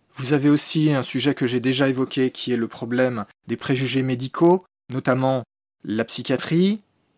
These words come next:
ainsi que la psychanalyse. La psychiatrie qui maintenait jusqu'à très récemment, et encore maintenant, c'est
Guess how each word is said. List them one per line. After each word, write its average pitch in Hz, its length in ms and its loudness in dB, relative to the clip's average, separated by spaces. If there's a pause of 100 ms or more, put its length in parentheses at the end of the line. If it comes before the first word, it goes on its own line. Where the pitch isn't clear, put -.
ainsi 135 260 -4
que - 80 -12
la 120 80 -2
psychanalyse. 131 840 -4 (640)
La 139 140 2
psychiatrie 170 600 0
qui 147 300 -2
maintenait 147 680 2
jusqu'à 127 300 -2
très - 220 0
récemment, 147 800 2
et 117 100 -6
encore 123 280 0
maintenant, 135 380 -4
c'est - 220 -6